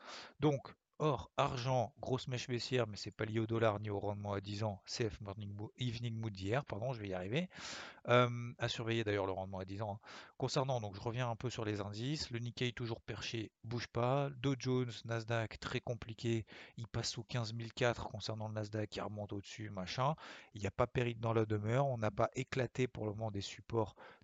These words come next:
très, très importants. Je vous rappelle que sur le Dow Jones, on l'a vu dans le débrief hebdo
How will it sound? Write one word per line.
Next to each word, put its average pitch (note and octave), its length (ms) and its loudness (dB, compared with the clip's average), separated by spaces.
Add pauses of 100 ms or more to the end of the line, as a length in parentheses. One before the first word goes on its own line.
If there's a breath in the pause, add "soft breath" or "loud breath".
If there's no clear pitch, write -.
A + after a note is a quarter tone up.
très, - 160 2
très A#2 260 0
importants. C#3 480 0
Je A#2+ 120 -2
vous A#2 160 -2
rappelle A#2 340 0
que A2+ 100 -4
sur G#2+ 180 -4
le G#2+ 100 0
Dow A2 180 2
Jones, B2+ 180 0 (120)
on B2 60 0
l'a A#2 120 4
vu A#2+ 120 -2
dans A2+ 120 0
le G2+ 120 2
débrief B2 380 2
hebdo A#2 300 2